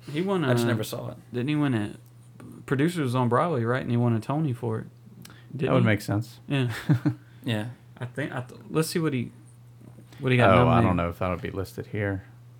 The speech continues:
Speaker 2: Yeah, but
Speaker 3: 'Cause,
Speaker 2: Broad-,
Speaker 3: you know, that's
Speaker 2: but
Speaker 3: not
Speaker 2: that, that's a
Speaker 3: film
Speaker 2: good point, though.
Speaker 3: related.
Speaker 2: If he was on Broadway, he seems more like an actor like that.
Speaker 3: Exact-,
Speaker 2: Like,
Speaker 3: yeah,
Speaker 2: not
Speaker 3: I
Speaker 2: a
Speaker 3: agree.
Speaker 2: film
Speaker 1: Mm-hmm.
Speaker 2: actor or
Speaker 1: Yeah.
Speaker 2: in a main capacity. I could see him being a star
Speaker 3: He won
Speaker 2: on
Speaker 3: the
Speaker 2: Broadway.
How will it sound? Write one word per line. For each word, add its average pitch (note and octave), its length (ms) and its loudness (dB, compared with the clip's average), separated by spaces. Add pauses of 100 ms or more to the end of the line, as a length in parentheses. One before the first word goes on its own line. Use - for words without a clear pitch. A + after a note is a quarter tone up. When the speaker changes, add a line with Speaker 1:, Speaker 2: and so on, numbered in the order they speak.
(160)
Speaker 2:
Yeah, B2+ 100 -6
but A#2+ 160 0
Speaker 3:
'Cause, - 0 -
Speaker 2:
Broad-, E3 240 -4
Speaker 3:
you G#2 80 0
know, E2+ 140 -2
that's F2 160 2
Speaker 2:
but C3+ 60 0
Speaker 3:
not F2+ 100 -2
Speaker 2:
that, E2 120 2
that's - 140 2
a F#2 60 0
Speaker 3:
film - 100 0
Speaker 2:
good - 120 2
point, F2+ 80 0
though. F2+ 80 0
Speaker 3:
related. B2 180 0
Speaker 2:
If B2+ 80 -6
he B2+ 80 -4
was C#3 240 -2
on D3+ 160 -4
Broadway, D#3+ 560 -2
he F3+ 180 -4
seems E3 400 -6
more C3+ 220 -2
like B2 180 -2
an G2+ 100 -8
actor A#2+ 460 -2 (140)
like A2 260 -6
that. A2 320 -2 (380)
Speaker 3:
Exact-, F#2+ 360 0
Speaker 2:
Like, A#2 200 0
Speaker 3:
yeah, C3 60 0
Speaker 2:
not A2+ 200 4
Speaker 3:
I F#2 40 2
Speaker 2:
a B2+ 100 2
Speaker 3:
agree. E2+ 140 0
Speaker 2:
film C3 520 0
Speaker 1:
Mm-hmm. A#2 80 0
Speaker 2:
actor A2 440 -2 (200)
or A#2+ 300 4
Speaker 1:
Yeah. - 80 -6
Speaker 2:
in A#2+ 80 0
a A2+ 60 0
main B2+ 500 0
capacity. A2 600 -6
I C3 60 -6
could C#3 140 -12
see D3 100 -4
him C3+ 160 -4
being B2 240 -2
a G#2 80 -4
star A2+ 560 -4 (1080)
Speaker 3:
He A#2 60 -2
won A2 160 4
Speaker 2:
on G#2+ 60 4
Speaker 3:
the G#2 60 4
Speaker 2:
Broadway. G#2+ 480 2